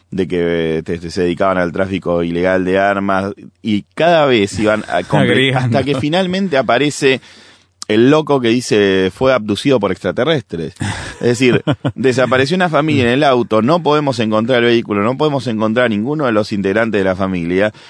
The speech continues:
Speaker 1: Entonces empezamos a recurrir a explicaciones cada vez más delirantes, pero hay que explicarlo de alguna manera.
Speaker 2: Ujú. Esa es
Speaker 1: Si
Speaker 2: la necesidad del ser humano.
Speaker 1: no
Speaker 2: Ujú.
Speaker 1: podemos vivir con la duda. Fina-, finalmente, digo, la familia había tenido un accidente normal, simplemente la policía no había podido encontrar el auto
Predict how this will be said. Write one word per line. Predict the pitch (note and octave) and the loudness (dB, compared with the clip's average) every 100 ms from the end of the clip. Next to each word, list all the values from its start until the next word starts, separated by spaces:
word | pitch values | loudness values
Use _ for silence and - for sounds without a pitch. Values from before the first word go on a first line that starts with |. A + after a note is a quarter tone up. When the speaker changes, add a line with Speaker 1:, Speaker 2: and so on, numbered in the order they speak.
| - - | -12 -4
Speaker 1:
Entonces | C3 E3 D#3 | -2 0 -2
empezamos | D3 C#3+ D#3+ D#3+ D3+ | -2 -2 -2 -2 -2
a | B2+ | -2
recurrir | A#2 G#2 A2+ D3 | -2 -2 -2 0
a | C3+ | -2
explicaciones | - G2 F2 G#2+ C3+ C3 | -2 -4 -2 0 0 0
cada | - C3+ | 0 0
vez | D#3 | 0
más | C#3+ C#3+ | -2 -4
delirantes, | A2 A#2 A#2+ G#2 G2 | -2 0 0 -2 -2
pero | A2 G2+ - | 0 0 0
hay | - D3+ | -2 -2
que | - C3 | -4 -10
explicarlo | - G#2+ F#2+ A#2+ A#2 | -8 -8 -2 0 0
de | A2 | 0
alguna | F#2+ G2+ | 0 -2
manera. | F#2+ E2 C2 C2+ - | -4 -6 -6 -10 -10
Speaker 2:
Ujú. | F2 E2 | -10 -8
Esa | D#2+ | -4
es | B2+ | -2
Speaker 1:
Si | C3+ | 0
Speaker 2:
la | B2 | 0
necesidad | A#2+ A#2+ - A2 B2+ | 0 -2 -2 0 2
del | F#2 | 0
ser | G2+ F2+ | -2 -4
humano. | F2 D#2 C#2+ | -4 -6 -4
Speaker 1:
no | A#2+ | -2
Speaker 2:
Ujú. | C3+ | 0
Speaker 1:
podemos | C#3 C#3 C3+ | 2 2 0
vivir | A#2+ A2+ A2+ | 2 2 2
con | G#2+ G2+ | 0 2
la | G2 | 2
duda. | F2+ E2 F2 | 0 0 -2
Fina-, | A2+ A#2 G#2+ | -2 -2 -2
finalmente, | B2 C#3 D#3 F3 D3+ | -4 -2 -2 -2 0
digo, | C#3 | 2
la | A#2 | 2
familia | G#2+ B2 C#3+ | 0 -2 0
había | B2+ | 2
tenido | A2 A#2+ B2+ | 2 0 -2
un | |
accidente | G2+ - A#2+ B2+ G#2 | -4 -4 -4 -2 -2
normal, | G2+ B2 C#3 | -2 0 -2
simplemente | A#2+ A2+ A2+ A#2 | -4 -6 -2 0
la | |
policía | F#2 F#2+ G2 A#2+ | 0 -2 -2 -2
no | A#2 | 0
había | B2+ B2 | 0 0
podido | G#2 G#2 A2+ | -2 -2 -2
encontrar | G2 G2+ A2 | -2 -2 0
el | A2 | 2
auto | A#2+ A2+ G#2 | 0 0 -2